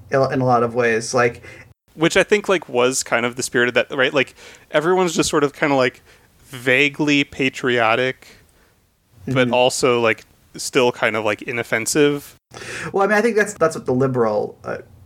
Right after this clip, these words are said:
Speaker 1: expression of that was, is that, like, well, we have to support the war in Iraq 'cause we wanna be patriotic, but, like, we also w-, will be like,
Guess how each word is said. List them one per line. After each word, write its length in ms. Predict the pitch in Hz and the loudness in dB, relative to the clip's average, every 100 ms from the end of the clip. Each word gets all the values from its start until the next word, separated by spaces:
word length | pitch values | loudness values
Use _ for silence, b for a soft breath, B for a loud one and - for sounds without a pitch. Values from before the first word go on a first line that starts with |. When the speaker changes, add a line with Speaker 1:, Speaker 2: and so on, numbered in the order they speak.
| - | -14
Speaker 1:
expression 520 | - 143 - 135 127 117 | -8 -4 0 0 0 -2
of 80 | |
that 200 | 113 110 | 2 2
was, 300 | 113 117 127 | 2 2 0
is 160 | 123 113 | -2 -2
that, 180 | 123 110 | -2 0
like, 400 | 117 104 - - b b b b | -4 -4 -10 -20 b b b b
well, 140 | 147 | 0
we 100 | 147 | 2
have 180 | 170 185 | 2 0
to 80 | 185 | 0
support 400 | 175 170 165 147 | -4 0 0 2
the 80 | 143 | 2
war 180 | 143 143 | 2 4
in 80 | |
Iraq 340 | 131 131 131 - | 4 4 2 0
'cause 140 | 127 | -2
we 60 | 123 | 0
wanna 260 | 123 123 | 2 0
be 480 | 113 120 113 113 113 - - - _ | 0 -2 -2 -4 -6 -14 -20 -20 _
patriotic, 680 | - 131 131 120 120 113 117 | -2 -2 2 4 6 2 0
but, 180 | 123 - | -4 -2
like, 220 | 117 117 - - - - | -2 -4 -6 -16 -14 -4
we 100 | 127 | 2
also 580 | 127 - - 117 117 120 - | 4 4 4 4 4 0 -16
w-, 160 | - - - - - | -16 -18 -20 -20 -12
will 140 | 139 123 | -6 -2
be 140 | 123 | -2
like, 340 | 113 104 - | -2 -4 -6